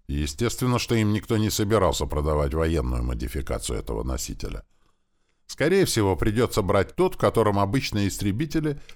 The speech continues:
с обычным способом зарядки и старта. В результате из-за того, что будут использоваться обычные москиты, а не беспилотники,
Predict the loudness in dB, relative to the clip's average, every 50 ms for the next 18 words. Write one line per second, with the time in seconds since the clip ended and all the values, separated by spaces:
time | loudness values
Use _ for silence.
0 | _ 0 2 4 4 4 4 2 2 2 0 0 0 0 0 0 0 2 2 2
1 | 2 2 2 4 4 4 4 2 0 0 -2 -2 -2 -2 -2 -4 -6 -6 -6 -6
2 | -8 -10 -12 -14 -16 _ _ _ _ _ _ _ _ _ _ _ _ _ _ _
3 | _ -6 -2 2 2 4 4 4 4 4 6 6 4 6 4 4 2 2 2 2
4 | 4 4 4 4 4 2 2 0 0 0 0 0 0 -2 -2 -2 -4 -2 -2 -2
5 | 0 0 0 0 0 0 0 0 0 0 0 -2 -4 -4 -4 -4 -2 -2 -2 0
6 | -2 -2 -4 -4 -6 -8 -8 -6 -6 -6 -6 -6 -8 -14 _ _ _ -4 -2 0
7 | 0 0 -2 -4 -4 -2 0 2 2 2 0 0 -2 -4 -2 -4 -6 -6